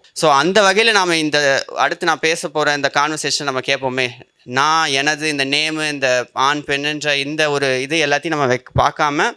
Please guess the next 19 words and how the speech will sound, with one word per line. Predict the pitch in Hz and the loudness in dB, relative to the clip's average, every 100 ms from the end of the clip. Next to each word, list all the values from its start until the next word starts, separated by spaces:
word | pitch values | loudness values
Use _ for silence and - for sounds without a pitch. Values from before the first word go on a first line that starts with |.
| _ _ | _ _
பியூரா | 190 196 196 | 0 2 2
ஒரு | 180 151 - | 2 0 -2
சோலோட | 185 202 202 185 170 | 0 2 4 4 2
ஒரு | 151 143 - | 2 0 0
கான்ஷியஸ்னஸ்லேருந்து | 143 156 165 147 160 143 147 143 185 226 - _ | 0 0 -2 -2 -4 -6 -4 -2 -2 -4 -8 _
நீங்களும் | _ 147 185 190 196 | _ -2 0 2 0
கேளுங்க. | 185 165 170 233 | 0 0 0 0
நானும் | 185 165 214 247 | 2 2 2 2
ஒரு | 214 170 - | 0 0 0
சோல் | 160 | 2
தான், | 156 143 - - _ | 2 -2 -4 -20 _
இந்த | 135 | -8
பூமிக்கு | 147 190 185 165 | 0 2 2 0
வந்திருக்கிற | 151 156 156 185 180 | 0 -2 -2 0 2
ஒரு | 151 147 | 2 2
சோல் | 160 151 | 0 2
தான். | 156 220 226 - - | 2 0 -4 -20 -20
இந்த | - 143 170 | -10 -6 -4
பூமியோட | 233 233 214 196 | -2 0 2 2